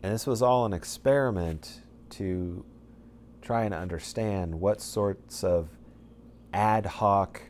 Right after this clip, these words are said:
stab-, psychological and physical stabilization mechanisms I can invent for myself in a tough spot while,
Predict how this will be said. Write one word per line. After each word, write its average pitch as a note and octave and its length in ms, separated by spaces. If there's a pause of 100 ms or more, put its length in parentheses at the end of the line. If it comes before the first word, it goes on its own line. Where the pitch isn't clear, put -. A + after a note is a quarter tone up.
(840)
stab-, G2 540
psychological F#2+ 960
and G2 200
physical F#2 420
stabilization E2+ 1200 (600)
mechanisms E2+ 840
I E2 160
can D#2+ 420
invent F2 440
for - 160
myself D2 540 (400)
in F2 160
a D#2 100
tough - 280
spot D#2 480
while, D#2 300